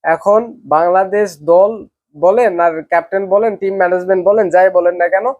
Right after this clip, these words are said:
এরা আর একজন স্পিনার নেয়নি কেন? নেয়নি হচ্ছে তাদের ব্যাটিং ডেপথ বাড়ানোর জন্য। বাংলাদেশ জানে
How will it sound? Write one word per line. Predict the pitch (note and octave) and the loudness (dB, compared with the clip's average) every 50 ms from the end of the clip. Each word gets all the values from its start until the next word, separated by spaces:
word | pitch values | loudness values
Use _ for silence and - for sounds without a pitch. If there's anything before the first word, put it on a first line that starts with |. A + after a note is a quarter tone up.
| _ _ _ _ _ - | _ _ _ _ _ -8
এরা | F#3 G3 G3 G#3+ A#3+ C#4 C#4+ - _ _ - | -4 -2 0 2 2 0 0 -4 _ _ -2
আর | F3+ G3 | 0 2
একজন | A3 A3 G#3 G3+ G#3 G3+ G3 | 2 2 0 -2 -2 -2 -2
স্পিনার | F#3+ - - G#3+ G#3+ G#3 G3+ F#3+ | -4 -6 -8 -4 0 0 0 2
নেয়নি | F#3 F3+ F#3 G3 G3+ G3+ | 2 0 0 0 0 -2
কেন? | F#3 G3+ G3 G#3+ B3 C#4 C#4 - _ _ _ _ _ _ D3+ | -2 -2 0 0 0 -4 -4 -6 _ _ _ _ _ _ -4
নেয়নি | E3 F3 F#3 G3+ A3+ A#3 A3 | -2 0 2 2 4 2 2
হচ্ছে | F#3+ F3 G3 F#3+ F#3+ - - C#4 E4+ G4+ F#4+ _ _ _ _ _ _ | 2 2 -2 -4 -4 -2 0 0 0 0 -6 _ _ _ _ _ _
তাদের | - F#3 F3+ F3+ F#3+ A3 G#3+ F#3 | 0 0 0 2 2 0 0 0
ব্যাটিং | D3 C#3+ E3+ F3+ F3+ A#3+ A#3+ A3+ G#3+ F3 | 0 0 0 0 0 0 -2 -2 -2 -2
ডেপথ | D3 F3+ G#3+ A3 A3 _ - | -2 -2 -2 -2 -2 _ -4
বাড়ানোর | D3 D#3+ E3+ E3+ F3 E3 E3 D#3 C3+ | 0 2 2 2 2 0 0 -4 -4
জন্য। | C3 C3+ B2+ A#2+ A#2 A2 - _ _ _ _ _ _ _ _ _ _ _ _ _ - | -4 -6 -6 -6 -8 -12 -14 _ _ _ _ _ _ _ _ _ _ _ _ _ -2
বাংলাদেশ | D3 D#3 E3+ F#3 G3 G#3 G#3 A3+ A3 F#3+ D3 | 0 2 2 4 2 2 4 2 2 2 2
জানে | D3 E3+ F#3 G3 G#3 A#3 B3+ | 0 0 0 2 2 0 0